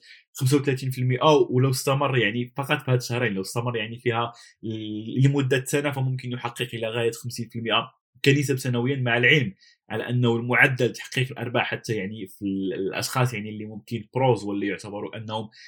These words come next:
محترفين في هذا المجال تكون نسبة فقط عشرة خمسطاش في المئة. لكن شخصيًا أشجع على الاستثمار على المدى البعيد،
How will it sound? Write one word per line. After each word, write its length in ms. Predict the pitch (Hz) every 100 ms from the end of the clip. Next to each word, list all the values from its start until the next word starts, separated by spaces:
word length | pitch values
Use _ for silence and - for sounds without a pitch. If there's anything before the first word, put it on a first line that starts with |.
| - _
محترفين 600 | 139 151 170 151 151 151
في 120 | 135
هذا 140 | 131 123
المجال 300 | 127 131 156
تكون 340 | 127 135 127
نسبة 260 | 131 - 123
فقط 360 | 131 - 143 - _ _ _
عشرة 500 | 110 117 127 127 127
خمسطاش 520 | 127 123 - 117 110
في 80 | -
المئة. 400 | 101 98 143 - _ _ -
لكن 520 | 135 196 185 160 254 - _ _ _ _ -
شخصيًا 600 | 131 175 - 196 208 233
أشجع 400 | 131 160 131 151
على 160 | 120 139
الاستثمار 680 | 131 - 131 139 160 147 -
على 180 | 120 139
المدى 300 | 127 120 117
البعيد، 440 | 95 95 82